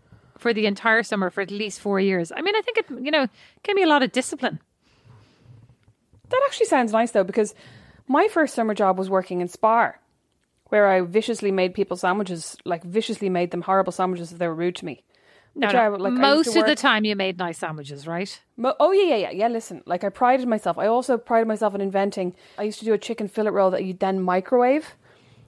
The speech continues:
Speaker 2: So you'd fill it with, like, you'd love this now, mayonnaise.
Speaker 1: No, no, now I'm, I'm getting ready to get sick.
Speaker 2: Mayonnaise, breaded chicken,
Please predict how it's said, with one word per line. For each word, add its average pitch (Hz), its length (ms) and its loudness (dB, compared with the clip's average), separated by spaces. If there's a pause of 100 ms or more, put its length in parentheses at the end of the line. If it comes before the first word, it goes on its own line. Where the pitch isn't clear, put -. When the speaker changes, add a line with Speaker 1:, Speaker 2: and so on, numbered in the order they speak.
Speaker 2:
So - 140 -12
you'd 214 120 -4
fill 262 260 0
it 240 80 4
with, 220 160 0
like, 180 260 -2 (140)
you'd 196 140 -10
love 196 160 0
this 196 140 -14
now, 160 140 -10
mayonnaise. 233 640 0
Speaker 1:
No, 226 100 4
no, 220 240 2
now 214 200 2
I'm, 214 80 -2
I'm 214 200 -6
getting 214 200 -2
ready 208 160 -2
to 208 60 -14
get 196 200 -6
sick. - 320 -12 (540)
Speaker 2:
Mayonnaise, 247 580 0
breaded 226 460 2
chicken, 233 460 -4